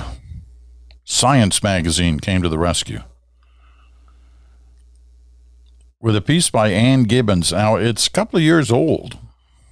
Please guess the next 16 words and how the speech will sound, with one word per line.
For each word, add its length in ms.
but 160
this 140
is 80
what 160
research 480
will 80
do 160
for 240
you. 160
And 200
the 100
answer 460
is 400
why 340
five 680
thirty-six 1200